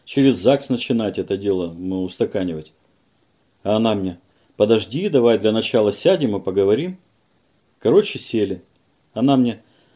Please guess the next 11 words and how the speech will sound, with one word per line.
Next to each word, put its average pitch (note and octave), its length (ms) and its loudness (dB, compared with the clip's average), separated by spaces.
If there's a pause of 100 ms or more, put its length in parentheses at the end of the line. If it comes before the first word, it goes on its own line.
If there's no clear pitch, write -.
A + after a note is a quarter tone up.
(220)
'Знаешь, - 420 -2
Леня, F#2+ 400 0
все - 220 0
эти G3 160 -2
месяцы A3+ 500 -2
мне F3 160 -2
с - 60 -10
тобой E3+ 280 0
было D3+ 240 2
безумно C#3+ 400 -2
хорошо. C3 640 -4